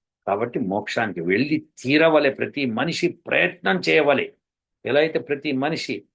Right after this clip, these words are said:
అంగవైకల్యం ఉన్నవాడు, "అరే, నాకు అంగాలు ఉంటే బాగుండని" ఎట్లా అనుకుంటాడు, గుడ్డివాడు తన కళ్ళు ఉంటే ఎంత బాగుండు అనుకుంటాడు,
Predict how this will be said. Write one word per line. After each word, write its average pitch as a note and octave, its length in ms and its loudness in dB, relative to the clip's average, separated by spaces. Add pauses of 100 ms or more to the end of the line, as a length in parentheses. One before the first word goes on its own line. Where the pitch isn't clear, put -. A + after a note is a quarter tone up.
(120)
అంగవైకల్యం D3+ 680 2
ఉన్నవాడు, C#3+ 320 0
"అరే, C3+ 180 2
నాకు C#3+ 200 -2
అంగాలు D3 400 2
ఉంటే C#3+ 160 -4
బాగుండని" B2+ 480 -4
ఎట్లా C#3+ 220 -6
అనుకుంటాడు, A2 680 -4 (320)
గుడ్డివాడు D#3+ 440 0
తన D3 160 -2
కళ్ళు C3 340 -2
ఉంటే F#3+ 180 0
ఎంత D#3 180 -2
బాగుండు C#3 300 -2
అనుకుంటాడు, G#2 720 -2